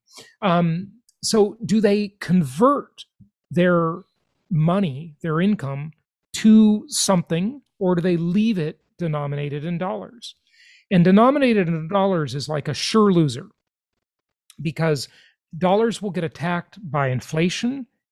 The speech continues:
and taxation, because you pay tax on any interest you earn in dollars, and inflation devalues your dollars. So you could convert your, your income to shares of the S and P or rice or oil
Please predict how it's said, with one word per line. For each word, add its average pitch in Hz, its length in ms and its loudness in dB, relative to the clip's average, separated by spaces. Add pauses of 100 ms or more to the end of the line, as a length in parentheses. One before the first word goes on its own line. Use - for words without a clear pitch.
and 143 180 0
taxation, 147 800 -6 (600)
because 139 300 -6
you 143 60 -6
pay 151 200 -4
tax 185 460 -4
on 190 100 0
any 190 160 0
interest 196 420 -4
you 202 160 -6
earn 165 220 -2
in 190 120 2
dollars, 160 560 -6 (460)
and 151 160 0
inflation 165 680 0
devalues 131 600 -6
your - 100 -10
dollars. - 560 -14 (840)
So 170 400 2 (240)
you 208 180 2
could 208 220 -2
convert 185 600 0
your, 170 460 -2 (260)
your 160 280 -6
income 175 640 -2 (300)
to 151 240 -2
shares 147 360 0
of 135 100 -4
the 143 120 -2
S 127 180 -6
and 143 120 -10
P 247 480 -2
or 135 220 -4
rice 233 460 0
or 185 220 -14
oil 208 460 2